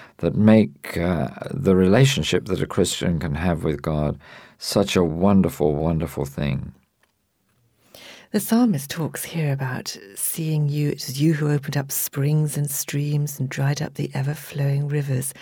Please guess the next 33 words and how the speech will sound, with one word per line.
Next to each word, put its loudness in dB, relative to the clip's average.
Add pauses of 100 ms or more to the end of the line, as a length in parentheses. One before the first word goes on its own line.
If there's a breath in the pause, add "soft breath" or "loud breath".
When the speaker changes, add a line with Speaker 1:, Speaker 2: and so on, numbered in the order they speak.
(300 loud breath)
Speaker 2:
He 2
sees 2
God 2
in -2
everything, -4
everywhere -2
he -4
looks, -4
doesn't -12
he? -8
Speaker 1:
Yes, 4
and 2
he 4
goes 4
on, 8
"The 6
day 6
is 6
yours, 6
and 0
yours 6
also 2
the 0
night. 0 (360 loud breath)
You -2
establish 0
the -2
sun 0
and 0
the 0
moon." 2
You 0
see, -2